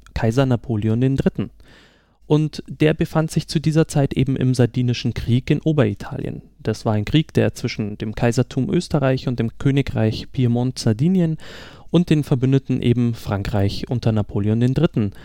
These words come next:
ähm, ja, geführt wurde. Und Dunant macht sich auf den Weg, um eben direkt mit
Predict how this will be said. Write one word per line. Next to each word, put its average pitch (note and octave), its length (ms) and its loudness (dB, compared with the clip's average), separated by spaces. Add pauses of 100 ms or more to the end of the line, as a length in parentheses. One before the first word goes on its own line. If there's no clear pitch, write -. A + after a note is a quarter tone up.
(320)
ähm, G2+ 320 -4
ja, G#2+ 240 -4 (100)
geführt - 400 2
wurde. - 280 -6 (500)
Und C#3+ 400 0
Dunant D3+ 400 0
macht F#3 180 0
sich C3+ 180 0
auf B2+ 120 0
den G#2 200 0
Weg, D3 360 0 (100)
um B2+ 420 0
eben B2 360 0
direkt D3 340 0
mit - 300 -2